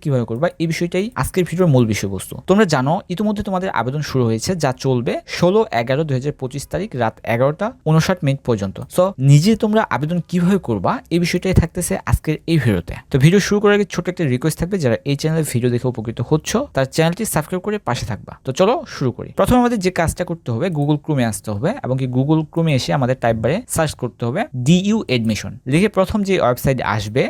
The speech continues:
সেই ওয়েবসাইটে আমাদের ক্লিক করতে হবে। সেই ওয়েবসাইটে ক্লিক করলে আমাদের ঠিক এরকম ইন্টারফেস আসবে। এখানে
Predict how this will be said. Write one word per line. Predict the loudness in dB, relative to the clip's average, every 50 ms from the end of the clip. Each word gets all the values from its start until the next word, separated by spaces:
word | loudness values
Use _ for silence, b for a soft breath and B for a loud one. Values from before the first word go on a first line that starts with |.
| -4 -10 -12 -8
সেই | -6 -4 -2
ওয়েবসাইটে | -2 -2 -2 -4 -4 -4
আমাদের | -4 -4 -4 -6
ক্লিক | -8 -10 -8 -10
করতে | -12 -12 _ -6 -6
হবে। | -4 -4 -6 -8 -10 -10 -2
সেই | 0 2 2 2 2
ওয়েবসাইটে | 0 0 0 0 0 -2 -2
ক্লিক | -2 -4 -6 -4 -2 -2
করলে | 0 0 0 0 -2 0
আমাদের | 0 0 0 -2 -2
ঠিক | -6 -12 -10 _ -2 -2
এরকম | -2 0 0 -2 -2 -2
ইন্টারফেস | -2 -4 -4 -4 -6 -6 -6 -6 -6 -6
আসবে। | -6 -6 -10 -12 -6 -4 -2
এখানে | 0 2 2